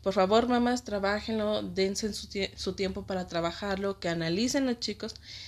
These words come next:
que sumar realmente es obtener una mayor cantidad, es, eh, es poder seleccionar dos cantidades y, y el total, pues ese va a ser nuestra suma. Entonces, dense el tiempo para podérselo explicar a los chicos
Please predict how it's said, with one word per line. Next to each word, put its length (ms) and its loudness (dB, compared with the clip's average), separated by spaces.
que 120 0
sumar 440 2
realmente 760 2
es 200 -2
obtener 500 0
una 220 0
mayor 320 -2
cantidad, 560 -4
es, 400 -4
eh, 480 0
es 420 -4
poder 340 4
seleccionar 720 0
dos 180 0
cantidades 760 0
y, 240 -4
y 420 0
el 120 0
total, 560 0
pues 180 -4
ese 240 0
va 100 2
a 40 -2
ser 180 -2
nuestra 320 -4
suma. 320 -6
Entonces, 440 -4
dense 320 4
el 120 -2
tiempo 320 -4
para 240 -4
podérselo 460 -2
explicar 480 -6
a 20 0
los 180 -4
chicos 420 -4